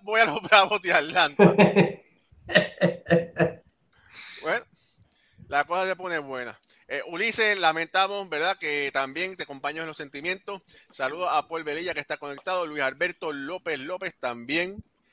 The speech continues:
Speaker 1: Sentido pésame para los Metros. Harold Rodríguez dice, "Felicidades, muchas bendiciones". Joan Rodríguez está conectado por aquí. Esteban Ca-, eh, Esteban Castro, que es la, la, que es la que hay. Quique Sastre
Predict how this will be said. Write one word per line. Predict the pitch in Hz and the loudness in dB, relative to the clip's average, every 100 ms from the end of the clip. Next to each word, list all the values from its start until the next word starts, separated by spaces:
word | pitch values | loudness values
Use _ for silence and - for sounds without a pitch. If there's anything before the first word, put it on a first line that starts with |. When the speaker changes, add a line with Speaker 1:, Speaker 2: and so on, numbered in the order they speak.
| _ _ | _ _
Speaker 1:
Sentido | 139 135 160 175 | -4 -2 -2 0
pésame | 175 175 165 160 | 2 2 2 2
para | 151 | 0
los | 135 | -2
Metros. | 143 180 202 196 196 - - - | 0 2 2 0 -6 -8 -12 -6
Harold | - 175 214 180 | 4 4 4 -2
Rodríguez | 165 165 196 196 | -2 -2 0 0
dice, | 180 | 0
"Felicidades, | 170 147 143 170 | -2 -4 0 0
muchas | 165 156 143 | 0 -4 -6
bendiciones". | 143 135 123 196 202 202 160 | -6 -6 -6 -4 0 0 0
Joan | 147 151 | -2 -2
Rodríguez | 139 139 147 | -4 -4 -4
está | - | -4
conectado | 127 135 120 - - 143 143 | -6 -4 -8 -6 2 2 2
por | 127 131 | -2 0
aquí. | 123 - 247 262 240 _ _ _ - _ | 0 2 0 0 -6 _ _ _ -20 _
Esteban | 139 156 - 175 180 170 | 0 0 2 6 6 4
Ca-, | 156 170 | 2 2
eh, | 147 143 135 | 4 4 4
Esteban | 131 - 175 165 | 0 2 2 2
Castro, | 185 185 170 | 0 -2 -6
que | 160 | -6
es | |
la, | 160 170 151 165 151 | -4 -2 0 0 0
la, | 147 | 0
que | 156 | 0
es | |
la | 165 | 0
que | 147 196 | 2 6
hay. | 254 240 240 | 8 8 6
Quique | 220 175 - 147 | 2 -4 -4 -2
Sastre | - 202 190 190 180 | 6 6 6 2 0